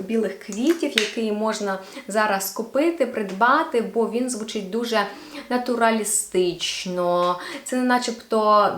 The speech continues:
білий букет у флаконі з туберози, квіта апельсинового дерева, жасміну, але він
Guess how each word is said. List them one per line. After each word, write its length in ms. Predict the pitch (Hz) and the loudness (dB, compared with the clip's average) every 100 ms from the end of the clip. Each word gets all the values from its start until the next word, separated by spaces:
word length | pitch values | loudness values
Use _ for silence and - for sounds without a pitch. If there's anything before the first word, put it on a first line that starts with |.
| 170 | -4
білий 340 | 226 233 226 202 | -4 0 2 2
букет 440 | 196 - 233 233 - | -2 -6 -4 -4 -4
у 60 | 208 | -8
флаконі 720 | - 202 - 196 185 180 175 | -4 -4 -2 2 4 2 -2
з 60 | |
туберози, 720 | - 202 190 196 196 190 185 | -4 -4 0 0 4 4 2
квіта 480 | 190 214 214 202 196 | -2 -6 2 4 4
апельсинового 480 | 196 - 202 196 196 | 4 -2 -4 -2 -4
дерева, 560 | 185 190 196 185 180 185 | -2 0 2 2 0 -2
жасміну, 720 | 202 - 220 214 220 202 196 | -2 -2 0 0 2 2 0
але 240 | - 214 220 | 0 0 0
він 220 | 240 247 | 0 -2